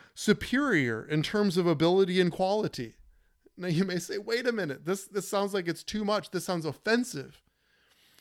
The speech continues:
This isn't offensive. This is actually what he created us for, to be set apart, not to just appeal to the masses,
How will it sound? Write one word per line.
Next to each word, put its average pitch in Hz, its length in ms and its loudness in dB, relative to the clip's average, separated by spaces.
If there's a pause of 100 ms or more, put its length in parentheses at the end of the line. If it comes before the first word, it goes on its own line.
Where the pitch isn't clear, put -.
(140)
This 165 120 -4
isn't 214 280 0
offensive. 175 560 2
This 170 160 -4
is 165 100 -6
actually 160 300 0
what 143 160 0
he 147 100 -2
created 170 600 2
us 110 200 -2
for, 127 400 -6 (520)
to 196 140 0
be 170 140 0
set 170 240 2
apart, 170 500 -4 (1400)
not 175 300 2
to 175 120 -2
just 160 260 0
appeal 180 360 2
to 147 160 -4
the 135 100 0
masses, 131 640 -4